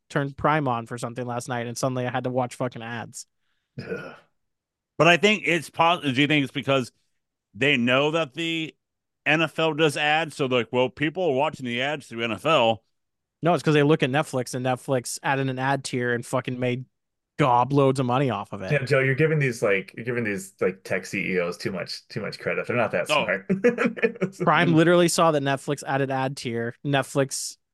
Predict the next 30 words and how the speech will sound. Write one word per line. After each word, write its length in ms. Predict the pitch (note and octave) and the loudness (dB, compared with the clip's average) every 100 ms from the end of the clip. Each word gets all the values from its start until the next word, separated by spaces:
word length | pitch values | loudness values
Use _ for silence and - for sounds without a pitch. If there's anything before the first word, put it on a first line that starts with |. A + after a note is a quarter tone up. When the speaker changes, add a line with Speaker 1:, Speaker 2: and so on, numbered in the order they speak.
| - | -4
Speaker 1:
like, 240 | B2+ - | -4 -4
Speaker 2:
<laughs> 80 | C#3 | -4
Speaker 1:
people 280 | D3+ C3+ C#3+ | -2 0 4
were 120 | C#3+ | 4
fine 340 | C3+ C3+ C3+ C#3 | 4 2 2 2
paying 320 | - C#3+ C#3+ | 0 0 0
less 300 | C#3+ D3 - | 0 0 -2
to 100 | - | -4
have 220 | C3 C3+ | -2 0
ads 420 | C3+ D#3 B2 B2 C3+ | 2 0 0 -6 -6
by, 180 | C3 | -2
like, 200 | B2+ B2 B2+ | -2 -2 -2
a 80 | |
wide 580 | B2+ B2 C3 C3 B2+ C3+ | -4 -4 -2 0 2 0
range. 600 | B2+ D3 C3+ A#2 B2 - _ _ _ - | 0 0 -2 -6 -12 -14 _ _ _ -6
It's 180 | G2 | 0
Speaker 3:
Yeah. 60 | C#3+ | 2
Speaker 1:
also 240 | C#3 E3 D3 | 4 4 4
Speaker 2:
Yeah. 40 | |
Speaker 1:
why 340 | C#3 C3 C3+ C3+ | 4 4 2 0
fucking 640 | - C3+ C#3 C3+ C#3 C#3 C#3+ - | -2 -2 -2 -4 -4 -8 -10 -6
Hulu 580 | C#3 D#3 D#3 C#3+ D3 C#3 | 0 2 4 4 2 0
and 120 | C3+ | 0
Disney 400 | D3+ D3+ C#3 C3+ | -2 -2 -4 -2
are 140 | C3 | -4
cutting 300 | - C3 C3 | -4 -6 -2
down 200 | C3+ C3 | -2 0
on 140 | C3 B2+ | -2 -2
password 420 | D3 E3 C3 A#2 | -2 -2 -2 -6
sharing, 460 | A#2+ A#2 B2 C3 | -4 -4 -4 -6